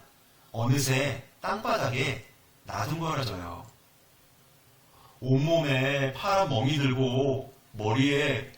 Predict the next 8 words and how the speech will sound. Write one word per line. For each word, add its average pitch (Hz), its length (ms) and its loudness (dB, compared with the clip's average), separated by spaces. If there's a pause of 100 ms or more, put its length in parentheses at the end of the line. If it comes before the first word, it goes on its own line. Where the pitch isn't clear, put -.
(100)
울룩불룩 131 1120 -2
혹도 240 640 -6
솟았어요. 214 540 -6 (1120)
하지만 220 440 2
할머니는 139 840 0
자전거를 139 760 -2
다시 127 280 -4
세워서 139 640 -2